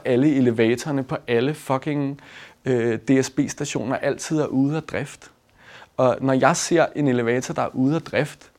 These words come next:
så ved jeg godt, at det betyder, at der er nogen, der må stå af på en anden station, og så kom-,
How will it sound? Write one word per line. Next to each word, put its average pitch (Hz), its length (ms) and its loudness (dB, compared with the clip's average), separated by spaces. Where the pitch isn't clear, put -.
så - 140 -2
ved 156 220 2
jeg 147 120 0
godt, 120 320 2
at - 180 -6
det 170 120 0
betyder, 165 380 -2
at 117 120 -2
der 117 60 0
er 120 40 -2
nogen, 135 220 -2
der 151 60 -2
må 131 120 0
stå - 240 -6
af 127 200 -2
på 156 80 -10
en 143 100 -8
anden 123 220 -2
station, 139 500 -8
og 131 80 -12
så 139 80 -10
kom-, 127 220 -6